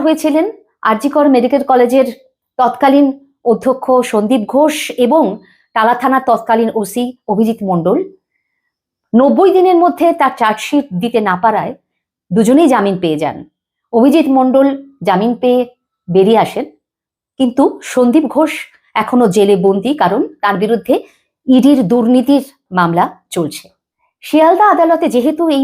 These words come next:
মামলাটা এখনো পর্যন্ত চলছে বা শিয়ালদা আদালত এখনো নজরদারি বজায় রেখেছেন, তাই ফিরোজ এডুলজিকে সেখানেই আবেদন করতে হবে। এবং বিচারপতি ঘোষ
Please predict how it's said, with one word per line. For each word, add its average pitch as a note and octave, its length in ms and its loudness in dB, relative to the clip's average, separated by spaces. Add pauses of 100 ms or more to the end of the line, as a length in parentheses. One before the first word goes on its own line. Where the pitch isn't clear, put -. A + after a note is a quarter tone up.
মামলাটা G#3+ 360 -2 (160)
এখনো D4+ 320 0
পর্যন্ত G#3+ 280 -2 (140)
চলছে E3 280 -8 (400)
বা G3 120 -8
শিয়ালদা A#3 360 2
আদালত C4 240 2 (100)
এখনো B3 200 -4 (360)
নজরদারি B3+ 440 2 (160)
বজায় G#3+ 280 0
রেখেছেন, F3+ 320 -6 (260)
তাই D#4+ 160 0
ফিরোজ C#4 320 2
এডুলজিকে A#3+ 420 0 (320)
সেখানেই B3+ 380 2 (160)
আবেদন G#3 320 2
করতে F#3+ 240 -6
হবে। F3 160 -2 (400)
এবং D4+ 180 2 (120)
বিচারপতি D#4 380 2 (140)
ঘোষ D#4 240 0